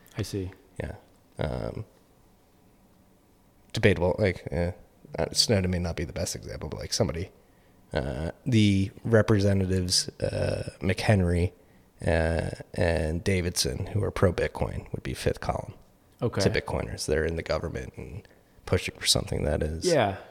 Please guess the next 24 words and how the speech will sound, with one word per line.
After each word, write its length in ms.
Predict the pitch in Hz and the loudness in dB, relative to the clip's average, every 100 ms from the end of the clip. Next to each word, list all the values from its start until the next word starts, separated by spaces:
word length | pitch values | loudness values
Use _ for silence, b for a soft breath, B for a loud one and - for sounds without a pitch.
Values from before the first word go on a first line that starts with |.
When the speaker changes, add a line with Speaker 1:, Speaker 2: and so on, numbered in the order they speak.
| B B _ | B B _
Speaker 2:
that 100 | - | -10
is 80 | - | -6
sort 200 | - 69 | -4 -4
of 100 | 73 | -6
for 260 | - - 95 | -10 4 4
the 80 | 85 | 4
people's 360 | 87 - - | -2 -6 -8
rights 360 | - 76 - - | -6 -8 -6 -6
and 200 | - 104 | -6 -6
Speaker 1:
Yeah. 300 | 160 135 85 - | 0 0 0 -4
Speaker 2:
is 100 | - | 0
a 20 | 135 | 4
Speaker 1:
And 80 | 139 | 4
Speaker 2:
bit 160 | - | 4
Speaker 1:
I, 40 | 139 | 4
I 20 | |
Speaker 2:
abrasive 420 | 95 - 82 71 | 6 6 4 2
to 220 | - 85 | -2 -2
the, 320 | 82 80 82 - _ _ _ - | 0 -4 -4 -6 _ _ _ -10
the, 340 | - 90 - - | -8 -6 -8 -8
uh, 300 | 71 76 98 - | -10 -8 -8 -8
the 140 | - 78 | -10 -8
incumbent 420 | 87 - 85 73 | -4 -2 -2 -4
system. 380 | - - - | -6 -6 -10